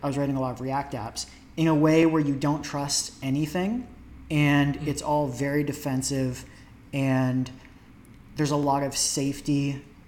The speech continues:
Speaker 1: built in, so everything gets revalidated,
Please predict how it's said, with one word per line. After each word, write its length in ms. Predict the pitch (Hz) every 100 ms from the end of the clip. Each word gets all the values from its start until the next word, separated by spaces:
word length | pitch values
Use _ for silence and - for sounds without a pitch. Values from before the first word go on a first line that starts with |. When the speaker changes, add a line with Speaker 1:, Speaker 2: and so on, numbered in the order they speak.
| 117
Speaker 1:
built 280 | 139 135 135
in, 300 | 139 139 160
so 260 | 170 156 139
everything 380 | 147 151 151 156
gets 160 | 143 143
revalidated, 840 | 139 131 127 131 123 123 120